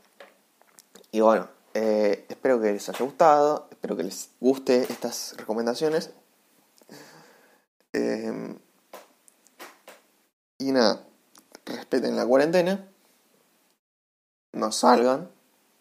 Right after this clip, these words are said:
no provoquen y aguántense un par de días en sus casas y después vuel-, estoy casi seguro que va a volver toda la normalidad. A ver, no voy, no le digo que estoy seguro que va a volver toda la normalidad, pero al menos tómenselo con un poco más de tranquilidad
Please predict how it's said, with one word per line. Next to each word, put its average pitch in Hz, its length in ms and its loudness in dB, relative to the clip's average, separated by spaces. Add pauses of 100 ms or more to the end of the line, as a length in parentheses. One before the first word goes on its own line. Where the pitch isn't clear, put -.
(220)
no 107 180 -2
provoquen 117 720 4 (1800)
y 113 540 -4
aguántense 123 560 2
un 113 140 -8
par 107 140 2
de 107 80 0
días 107 180 -6
en 110 80 -14
sus - 100 -20
casas 101 320 -10
y 107 40 -12
después 101 200 -8
vuel-, 101 240 -6 (440)
estoy 107 180 -10
casi 110 240 -10
seguro 107 220 -2
que 101 40 -4
va 101 60 -4
a 101 60 -2
volver 101 260 -4
toda 101 200 -6
la 98 120 -6
normalidad. 95 560 -10 (760)
A - 100 -2
ver, 95 180 -4 (1080)
no 110 100 -4
voy, 113 260 -4
no 113 160 -2
le 117 100 2
digo 107 220 0
que 101 60 -8
estoy 110 180 -14
seguro 113 420 -2
que 110 60 0
va 101 120 6
a 98 40 4
volver 101 220 0
toda 104 160 -2
la 101 80 -2
normalidad, 104 380 -4
pero 113 160 0
al 113 80 -2
menos 135 320 -4
tómenselo 127 400 -6
con 107 100 -8
un 107 100 -8
poco 117 180 -4
más 110 120 -4
de 110 40 -6
tranquilidad 95 560 -10